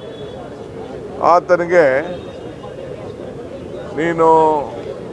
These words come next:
ನಿನ್ನ ಎಲ್ಲ ಕಂಪ್ಲೀಟ್ ಎಲ್ಲ ಮಾಹಿತಿಯನ್ನು ಕೇಳಿ,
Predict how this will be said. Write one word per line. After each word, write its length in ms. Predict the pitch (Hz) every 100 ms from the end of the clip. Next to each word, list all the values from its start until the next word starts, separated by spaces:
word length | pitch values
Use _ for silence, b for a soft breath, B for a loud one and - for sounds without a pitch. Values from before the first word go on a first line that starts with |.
| - - - - - - - - -
ನಿನ್ನ 220 | 147 160 160 156 156 151 147
ಎಲ್ಲ 300 | 151 170 175
ಕಂಪ್ಲೀಟ್ 500 | 170 156 139 165 160
ಎಲ್ಲ 160 | 151 156
ಮಾಹಿತಿಯನ್ನು 720 | 143 131 156 156 160 143 -
ಕೇಳಿ, 340 | 143 170 131